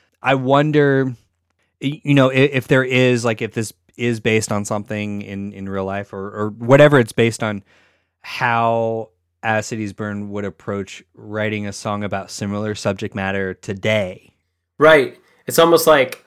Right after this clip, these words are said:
Speaker 2: what if they had the same exact, like, musical components and the same thematic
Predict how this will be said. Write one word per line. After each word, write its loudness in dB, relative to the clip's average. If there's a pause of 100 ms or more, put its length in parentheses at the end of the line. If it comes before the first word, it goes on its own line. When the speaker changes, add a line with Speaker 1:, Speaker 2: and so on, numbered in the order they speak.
(160)
Speaker 2:
what 2
if 0
they 4
had 2
the -2
same 0
exact, 0 (340)
like, -10
musical -4
components -4 (480)
and -2
the 2
same -2 (100)
thematic -4